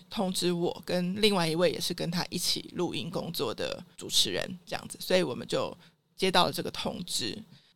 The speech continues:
对，第一时间当然就想到说赶快跟老公说，因为他是我的同住者嘛，所以我就要先让他知道，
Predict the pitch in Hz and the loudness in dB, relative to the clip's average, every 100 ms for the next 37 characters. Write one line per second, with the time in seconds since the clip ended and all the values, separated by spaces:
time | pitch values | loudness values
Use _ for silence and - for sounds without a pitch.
0 | - 196 147 160 262 269 - 185 180 196 | 0 2 4 8 10 10 6 2 4 4
1 | 196 196 180 165 170 175 170 - - - | 8 8 8 6 4 4 2 -4 -18 -20
2 | _ - - 170 196 196 185 185 180 180 | _ -8 -2 4 8 8 8 2 0 0
3 | 175 175 170 - - - 165 - - - | 0 0 0 0 -2 -4 -2 -2 -4 -6
4 | 180 - 190 185 175 165 170 165 - - | -10 -8 -2 0 0 -2 -2 -2 -4 -6
5 | - - - - - 143 175 - 214 - | -6 -6 -8 -8 -4 -2 -2 -2 -2 0
6 | - - 50 55 175 175 202 151 147 175 | 0 0 -2 -6 -2 -2 0 -2 -2 -2
7 | 151 170 165 - - - - | -2 -2 -2 -4 -4 -2 -4